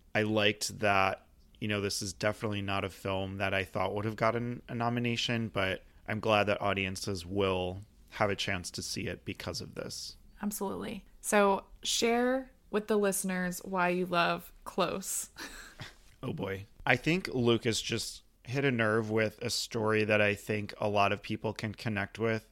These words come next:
Speaker 1: He talked about a book that inspired him to write this film about actual kids from when they were thirteen or fourteen, and then they go back and interview them again when they're seventeen or eighteen, and their responses about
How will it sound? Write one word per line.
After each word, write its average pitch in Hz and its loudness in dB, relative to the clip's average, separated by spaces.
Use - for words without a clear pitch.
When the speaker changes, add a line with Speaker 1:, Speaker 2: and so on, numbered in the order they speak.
Speaker 1:
He 113 -4
talked 139 2
about 156 4
a 139 4
book 110 2
that 101 4
inspired 110 4
him 110 -4
to 113 -4
write 101 -2
this - -4
film 98 -2
about 95 -2
actual 117 4
kids 104 0
from 110 -4
when 107 -2
they 104 -2
were 101 0
thirteen 104 -4
or 104 -4
fourteen, 135 -4
and 110 0
then 110 2
they 110 4
go 107 4
back 104 4
and 104 -2
interview 104 0
them 104 -2
again 98 -2
when 104 -4
they're 98 -4
seventeen 101 -2
or 92 -6
eighteen, 117 -4
and 95 -2
their 113 4
responses 113 2
about 110 4